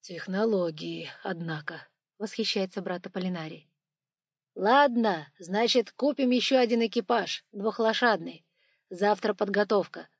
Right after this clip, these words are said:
послезавтра работаем». «Слушай, Тимофей», говорит Тютин, «дай-ка денег, я сам экипаж выберу, заодно и к кассе съезжу,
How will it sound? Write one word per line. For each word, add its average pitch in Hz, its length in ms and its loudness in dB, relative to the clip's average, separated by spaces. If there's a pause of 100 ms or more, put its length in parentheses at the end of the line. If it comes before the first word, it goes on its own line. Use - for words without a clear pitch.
послезавтра 208 720 0
работаем». 185 560 0 (720)
«Слушай, 202 760 -2
Тимофей», 262 640 0 (320)
говорит 185 380 -8
Тютин, 165 360 -16 (760)
«дай-ка 294 420 2
денег, 202 540 -2 (280)
я 262 240 4
сам 208 320 -2
экипаж 214 460 0
выберу, 196 480 -2 (240)
заодно 202 460 2
и 240 140 2
к - 120 -20
кассе 240 380 -2
съезжу, 214 600 0